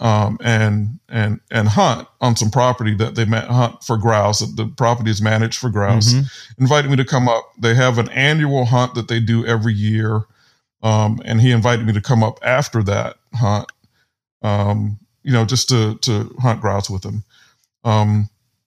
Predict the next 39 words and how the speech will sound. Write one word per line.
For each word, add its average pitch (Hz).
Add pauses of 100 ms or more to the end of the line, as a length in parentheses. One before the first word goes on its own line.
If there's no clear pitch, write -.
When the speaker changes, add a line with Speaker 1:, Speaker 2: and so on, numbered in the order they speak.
(520)
Speaker 1:
his 123
friend 123
Bruce 117
Bennett, 113 (260)
who's, 107
who 110
also 110
t-, -
sits 110
on 104
the 101
board, 107 (520)
um, 104 (220)
you 135
know, 113
they 107
were 117
gracious 113
enough 107 (140)
to 104
have 110
us 101
there. 104 (520)
Um, 101
and 110
y-, 120
I 117
mean, 110
you 127
wanna 120
talk 110
about, 101 (600)
you 113
know, 101
an 107
opportunity. 101 (160)
Um, 101 (600)
it's 104
a, 120